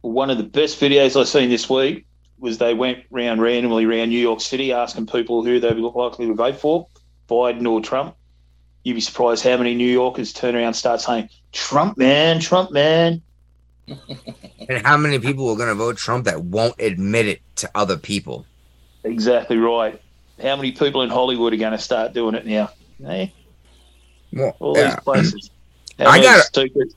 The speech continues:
Speaker 1: secret R's are coming out?
Speaker 2: Well, I mean, look, look what happened under Biden. And here's the thing: was the hardcore Democrat who literally does not pay attention.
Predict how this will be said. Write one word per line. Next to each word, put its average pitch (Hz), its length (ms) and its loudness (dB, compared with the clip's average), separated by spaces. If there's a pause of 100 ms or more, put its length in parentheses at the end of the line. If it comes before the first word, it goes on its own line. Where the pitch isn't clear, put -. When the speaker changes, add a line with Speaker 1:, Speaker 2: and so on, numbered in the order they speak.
(120)
Speaker 1:
secret 139 240 0
R's 131 260 4
are 127 60 -2
coming 117 340 -2
out? 107 180 -2 (1500)
Speaker 2:
Well, 370 120 4
I 349 140 8
mean, 403 220 6
look, 370 200 6 (680)
look 139 400 4
what 202 220 6
happened 160 460 4
under 151 260 2
Biden. 123 640 -2 (480)
And 156 220 2 (120)
here's 226 340 4
the 233 100 -4
thing: 202 220 4
was 151 160 2
the 123 260 2
hardcore 151 680 0
Democrat 120 520 -2
who 95 180 -6 (460)
literally 233 420 6
does 147 240 2
not 131 240 0
pay 107 200 0
attention. 82 480 -8